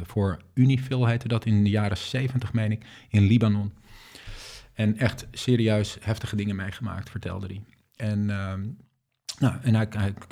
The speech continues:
kwam, hij kwam ademen en hij was nieuwsgierig en had goede dingen gehoord en, eh, ook over traumaverwerking en dergelijke. Maar, zei hij, dat verhaal, dat verleden, daar hoeven we het niet over te hebben, want dat stuk,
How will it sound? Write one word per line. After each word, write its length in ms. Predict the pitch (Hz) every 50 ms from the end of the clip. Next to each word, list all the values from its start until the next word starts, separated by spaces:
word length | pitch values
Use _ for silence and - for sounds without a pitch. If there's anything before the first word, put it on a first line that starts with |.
| - 107
kwam, 260 | - 104 98 92 82
hij 100 | 80 92
kwam 200 | 95 - 95 92
ademen 380 | 92 104 104 120 131 123 123 110
en 200 | 101 104 98 98
hij 120 | 98 95
was 160 | 98 104 - -
nieuwsgierig 600 | 98 92 - - 123 120 120 117 117 - - -
en 140 | - 101 98
had 140 | 95 95 -
goede 240 | - 113 104 101
dingen 240 | 95 95 101 104 101
gehoord 520 | - - 101 98 98 101 101 101 - - -
en, 280 | 98 95 92 92 95 92
eh, 120 | 80 82
ook 120 | 98 87
over 220 | 95 98 - 104 -
traumaverwerking 840 | - 110 107 110 101 92 87 - - 101 98 98 104 - - 101 101
en 80 | 101
dergelijke. 380 | 101 101 101 95 - 101 - 92
Maar, 580 | 90 92 101 104 110 117 123 139 151 147 131 123
zei 240 | - - 123 113 117
hij, 180 | 123 143 143 - - _ _ _ _ _ _ _ - - - - - - - _ _ _ _ _
dat 280 | - 110 101 120 120 -
verhaal, 640 | - - 110 98 113 120 127 139 143 127 - - - - _ _ _ _ _ _
dat 240 | - 104 110 110 -
verleden, 600 | - - 98 98 104 107 123 143 143 151 151 139 -
daar 220 | - 95 110 117 131
hoeven 180 | 135 135 127 131
we 60 | 123
het 100 | 113 110
niet 140 | 113 101 -
over 200 | 92 92 - -
te 80 | -
hebben, 400 | 92 90 110 139 170 180 190 170 - - - _
want 180 | - 101 98
dat 180 | 92 113 123 -
stuk, 460 | - - - 147 - - - - -